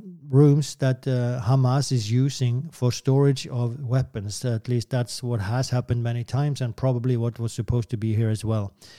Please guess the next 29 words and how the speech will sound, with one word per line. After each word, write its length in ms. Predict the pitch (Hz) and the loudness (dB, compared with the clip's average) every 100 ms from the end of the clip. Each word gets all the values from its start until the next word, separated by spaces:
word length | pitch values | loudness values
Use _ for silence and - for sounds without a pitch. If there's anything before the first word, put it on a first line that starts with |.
| - - | -20 -20
So 200 | - 151 | 0 6
again, 380 | 151 156 165 165 | 6 6 4 4
unrwa 380 | - 151 156 160 | 4 6 6 6
protested 720 | - 151 147 160 147 156 147 - | 6 4 2 0 0 0 0 -2
and 320 | 139 131 131 | 0 2 2
they 220 | 123 127 | 2 2
filled 420 | - - 139 143 | 0 2 6 6
up 220 | 143 151 - | 4 4 2
this, 320 | - 131 - 131 | 2 -2 -2 -4
uh, 340 | 120 120 120 135 | -2 -2 -4 -4
room. 540 | 120 131 151 156 147 | 2 4 4 2 -2
They 260 | 123 113 117 | -4 -4 -8
blocked 480 | 110 104 127 131 156 | -8 0 0 0 -2
it. 160 | 147 - _ _ _ _ _ 131 | -4 -6 _ _ _ _ _ -4
Uh, 460 | 123 123 123 120 - _ | -2 0 0 -2 -6 _
and, 380 | 135 127 127 123 | -2 0 2 2
uh, 380 | 123 120 117 113 107 _ _ _ _ _ _ _ _ - _ | 2 2 0 -2 -6 _ _ _ _ _ _ _ _ -20 _
what 220 | 127 135 | 0 2
you 80 | 151 | 2
see 240 | - 185 | 0 0
here 280 | 180 156 147 | 2 4 2
is, 160 | 143 120 | 2 0
of 100 | 113 | 0
course, 220 | 139 131 | 2 2
a 60 | 127 | 2
breach 280 | 135 143 | 2 0
of 100 | 139 | 0
international 600 | 123 120 123 120 - 127 | 0 0 -2 -2 -2 -2
law, 340 | 110 110 151 | -2 0 -2